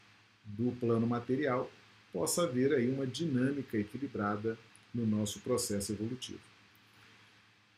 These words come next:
Essa, essa linha serpentária, né, essa serpente, observem que a coluna vertebral aqui parece realmente uma serpente.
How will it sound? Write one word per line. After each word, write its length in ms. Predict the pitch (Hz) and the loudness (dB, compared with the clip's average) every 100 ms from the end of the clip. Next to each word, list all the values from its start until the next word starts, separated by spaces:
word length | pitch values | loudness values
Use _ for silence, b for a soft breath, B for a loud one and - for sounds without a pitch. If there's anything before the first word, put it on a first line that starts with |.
| _ | _
Essa, 240 | 240 208 226 190 | 2 4 6 6
essa 260 | 202 214 | 6 6
linha 320 | 214 165 160 | 6 6 6
serpentária, 960 | 160 165 160 175 170 - 196 214 151 135 | 6 4 6 6 6 4 4 6 6 6
né, 140 | 165 | 4
essa 200 | - 139 | 2 0
serpente, 580 | - 147 127 170 196 185 | 0 0 0 0 0 0
observem 440 | 117 113 143 139 | -2 0 2 0
que 80 | 139 | -2
a 40 | 131 | -4
coluna 380 | 127 117 120 | -2 0 0
vertebral 640 | 113 120 143 131 127 131 127 | 0 -2 -4 -2 0 0 0
aqui 260 | - 135 | -2 -4
parece 520 | - - 135 135 135 | -4 -2 2 2 0
realmente 440 | 143 156 123 123 - | -4 -2 -2 -4 -6
uma 100 | - | -4
serpente. 920 | - 156 110 - 151 151 110 - - | -2 -2 -2 -2 0 0 -4 -6 -8